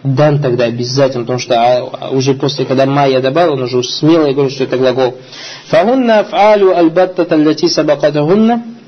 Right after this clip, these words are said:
сабакатгунна, фанаху кама аль-кауму халя Зейдин». То есть, когда я говорю, смотри, «Кама аль-кауму халя Зейдин», могу сказать.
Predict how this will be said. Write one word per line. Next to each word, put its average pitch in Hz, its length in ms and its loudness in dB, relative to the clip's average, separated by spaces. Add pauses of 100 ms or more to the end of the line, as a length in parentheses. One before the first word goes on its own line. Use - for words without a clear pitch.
(600)
сабакатгунна, 156 920 0 (460)
фанаху 160 680 0
кама 175 380 2
аль-кауму 175 460 2
халя 170 320 2
Зейдин». 151 420 2
То 151 80 -2
есть, 143 100 -2
когда 170 160 2
я 170 40 2
говорю, 165 120 2
смотри, 170 260 0
«Кама 202 360 2
аль-кауму 214 440 0
халя 240 460 2 (420)
Зейдин», 214 600 2
могу 247 220 2
сказать. 240 420 0